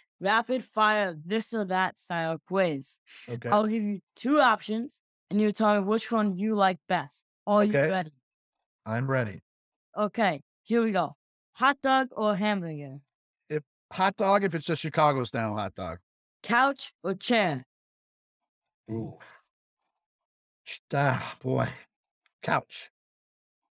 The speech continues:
Speaker 1: Motorcycle or car?
Speaker 2: Car.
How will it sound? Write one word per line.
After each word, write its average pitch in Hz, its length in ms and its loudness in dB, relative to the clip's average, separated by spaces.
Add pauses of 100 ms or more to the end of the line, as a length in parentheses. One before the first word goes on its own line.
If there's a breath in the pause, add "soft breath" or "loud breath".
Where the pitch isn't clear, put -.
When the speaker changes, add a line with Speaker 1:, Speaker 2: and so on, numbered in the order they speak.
(200)
Speaker 1:
Motorcycle 262 1080 2
or 196 180 -2
car? 165 460 0 (600)
Speaker 2:
Car. 120 320 2